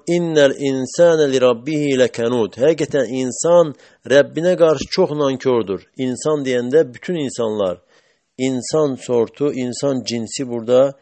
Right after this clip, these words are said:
qəsd olunur ki, yəni bütün insanlar yalnız Allahın rəhm etdiyindən başqa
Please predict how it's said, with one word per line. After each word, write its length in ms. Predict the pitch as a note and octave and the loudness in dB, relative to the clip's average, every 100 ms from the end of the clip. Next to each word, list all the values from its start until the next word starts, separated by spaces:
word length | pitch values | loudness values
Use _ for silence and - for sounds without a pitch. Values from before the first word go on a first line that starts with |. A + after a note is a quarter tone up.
| _ _ _ - | _ _ _ 2
qəsd 340 | B2+ - - | 2 2 -4
olunur 320 | A#2 A#2 C3+ C3+ | -4 -2 -4 -4
ki, 160 | - | -4
yəni 200 | B2 A#2+ | -4 -4
bütün 300 | A2+ - E3+ A#2 B2+ | -12 -10 -8 -6 -6
insanlar 720 | A#2+ A#2 A#2 A#2 C3 D3 D3 _ _ - _ - | -6 -6 -4 2 4 4 0 _ _ -20 _ 2
yalnız 340 | C#3 C#3 B2 - | 2 2 -2 -2
Allahın 460 | A#2+ A#2+ A#2+ C#3 A#2+ | 0 0 0 -2 -2
rəhm 220 | A#2+ A#2 A2 | -2 -2 -8
etdiyindən 520 | - A#2+ A2+ C3+ B2+ | -8 -8 -2 -2 0
başqa 520 | A#2 - C3+ C#3+ | -4 -2 2 4